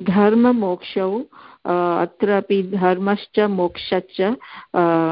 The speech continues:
अकारान्तपुल्लिङ्गशब्दः अस्ति, अतः धर्ममोक्षौ इति भवति इतरेतरद्वन्द्व। यज्ञ, दान, तम-, तपांसि, य-, यज्ञ, यज्ञ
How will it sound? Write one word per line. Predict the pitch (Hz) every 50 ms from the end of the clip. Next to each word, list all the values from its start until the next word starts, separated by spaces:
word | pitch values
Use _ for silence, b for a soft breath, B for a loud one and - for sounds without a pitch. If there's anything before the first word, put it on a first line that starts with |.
| - - - - 190 180 160 -
अकारान्तपुल्लिङ्गशब्दः | 165 170 - - 185 180 180 180 180 180 180 185 - 185 165 - - 170 165 175 170 175 175 170 - - 165 165 165 180 170 165
अस्ति, | 165 - _ - 196 196
अतः | 185 170 165 - 185 175 185 170
धर्ममोक्षौ | 170 170 175 170 165 170 180 175 175 175 165 160 151 - - - - 180 170 165
इति | 160 160 - 190 175
भवति | 175 180 160 170 165 - - 196 185
इतरेतरद्वन्द्व। | 170 - - 165 165 170 160 - - 170 165 165 - - 160 160 170 165 175 214 277 - B B B 226 233 233 214 196 B B -
यज्ञ, | - 180 208 208 226 226 233 208 214 220 233 240 240 247 247 247 247 - 247 _ b b b b b b - 175
दान, | 190 175 175 180 185 190 196 202 208 208 208 208 208 208 208 _ -
तम-, | 185 180 180 170 - _ - 196 190 175
तपांसि, | - 190 - - 190 185 185 180 185 185 - - 170 156 160 - B B B B B B B
य-, | 185 185 190 196 196 180 175 170 170 165 165
यज्ञ, | 165 175 185 190 196 196 190 208 214 - -
यज्ञ | 196 196 185 185 180 180 180 185 190 202 208 214 220 233 247 254